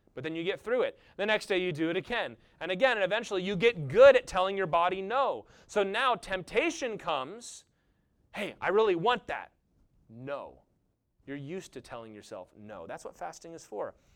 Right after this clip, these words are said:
Evangelism, fellowship, having meaningful Christian conversations with your friends, it's all important. But beyond the spiritual disciplines, though, how are you living your life, guys?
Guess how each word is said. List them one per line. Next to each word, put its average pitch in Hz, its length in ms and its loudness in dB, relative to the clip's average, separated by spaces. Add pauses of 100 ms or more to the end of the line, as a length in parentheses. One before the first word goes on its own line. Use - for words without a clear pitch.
(160)
Evangelism, 170 840 -10 (220)
fellowship, 190 840 -2
having 170 440 -4
meaningful 175 500 -6
Christian 175 580 -12
conversations 160 920 -12
with 147 180 -16
your 123 100 -12
friends, 160 340 -12
it's 160 140 -14
all 277 260 -6
important. - 500 -14 (320)
But 202 140 -6
beyond 277 420 4
the 202 60 -4
spiritual 262 560 -4
disciplines, 123 560 -10
though, 107 320 -10 (360)
how 277 260 2
are 294 60 2
you 214 140 0
living 214 300 -2
your 165 140 -2
life, 160 380 -4
guys? 95 400 -14